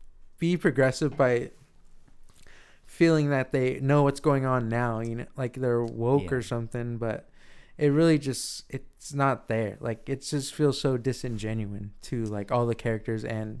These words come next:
Speaker 2: Yeah.
Speaker 1: and Kevin Smith himself, like, from this heart attack, 'cause the Widowmaker, like, he talks about that, like, on multiple things.
Speaker 2: Uh-huh. Yeah,
Speaker 1: But,
Speaker 2: yeah.
Speaker 1: you know, like, it's just, I don't know. <laughs> You think he would have presented it with a little more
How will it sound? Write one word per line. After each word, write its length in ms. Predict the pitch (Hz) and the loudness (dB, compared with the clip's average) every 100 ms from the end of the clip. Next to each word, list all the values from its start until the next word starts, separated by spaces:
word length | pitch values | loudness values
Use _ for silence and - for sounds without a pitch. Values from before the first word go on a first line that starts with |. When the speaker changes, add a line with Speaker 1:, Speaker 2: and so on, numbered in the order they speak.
| - | -12
Speaker 2:
Yeah. 340 | 120 104 98 | -10 -8 -6
Speaker 1:
and 160 | 110 131 | 0 2
Kevin 280 | 151 147 139 | 6 6 6
Smith 200 | 160 139 | 0 -2
himself, 480 | 123 - 131 98 - | -2 -2 -2 -2 -4
like, 320 | 117 - - - - | -6 -6 -16 -18 -8
from 180 | 123 113 | -6 -4
this 120 | 107 | -4
heart 180 | 110 101 | -4 -4
attack, 320 | 104 104 98 | -6 -8 -6
'cause 220 | 117 117 | -8 -6
the 100 | 127 | -6
Widowmaker, 600 | 110 113 104 101 98 127 110 | -2 -2 -2 -6 -8 -8 -6
like, 160 | 110 | -6
he 80 | 131 | -6
talks 320 | 131 120 - | 0 0 0
about 260 | 110 101 - | -6 -8 -6
that, 260 | 101 - - _ - - - | -8 -8 -16 _ -16 -14 -10
like, 160 | 117 | -8
on 280 | 113 107 104 - | -6 -6 -8 -8
multiple 320 | 117 110 - 107 | -8 -8 -10 -10
things. 480 | - 98 107 - - - - | -8 -8 -10 -14 -16 -16 -8
Speaker 2:
Uh-huh. 300 | 135 143 95 | -4 -4 -6
Yeah, 240 | 104 151 151 | -6 -2 0
Speaker 1:
But, 80 | |
Speaker 2:
yeah. 180 | 123 95 - - 190 | 2 0 -4 -2 2
Speaker 1:
you 60 | |
know, 220 | 147 131 | 2 2
like, 240 | 135 123 117 | 2 0 -2
it's 160 | 143 - | -6 -6
just, 360 | 139 - - - - - - - - - - - - | -6 -6 -10 -10 -12 -12 -10 -10 -12 -14 -14 -14 6
I 100 | 220 | 8
don't 100 | 208 131 | 8 8
know. 220 | 143 202 - | 4 2 -2
<laughs> 40 | - - - - 190 170 - - - - - - | -10 -14 -16 -18 -16 -16 -16 -14 -16 -16 -20 -2
You 120 | 165 | 2
think 300 | 185 - 226 | 2 4 2
he 80 | 202 | 4
would 120 | 180 170 | 4 6
have 220 | 143 - | 4 4
presented 480 | 151 135 151 151 143 | 2 4 4 2 0
it 80 | |
with 180 | 135 135 | 2 0
a 60 | 143 | 0
little 220 | 135 131 | 0 0
more 640 | 123 123 117 113 110 107 | -2 -4 -2 -4 -4 -8